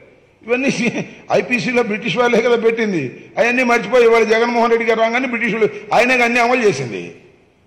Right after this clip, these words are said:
సెక్షన్ థర్టీ ఎక్కడి నుంచి వచ్చింది? ఆయన అమలు చేయలేదా? అమరావతిలో ఎప్పుడు సెక్షన్ థర్టీనే ఉండేది. ఏమిటి ఏదో మాట్లాడి చెప్పేవాడు,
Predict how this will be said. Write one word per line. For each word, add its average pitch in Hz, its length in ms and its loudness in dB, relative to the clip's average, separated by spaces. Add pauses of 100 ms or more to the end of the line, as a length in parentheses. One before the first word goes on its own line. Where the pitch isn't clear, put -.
(240)
సెక్షన్ 202 300 -2
థర్టీ 220 440 -2 (680)
ఎక్కడి 233 240 -2
నుంచి 262 100 2
వచ్చింది? 113 380 -8 (840)
ఆయన 196 100 -2
అమలు 240 200 0
చేయలేదా? 160 440 2 (1500)
అమరావతిలో 247 400 4
ఎప్పుడు 240 200 0
సెక్షన్ 202 320 -2
థర్టీనే 254 340 -2
ఉండేది. 196 600 0 (600)
ఏమిటి 247 380 -6
ఏదో 233 200 0
మాట్లాడి 208 480 -2
చెప్పేవాడు, 208 580 0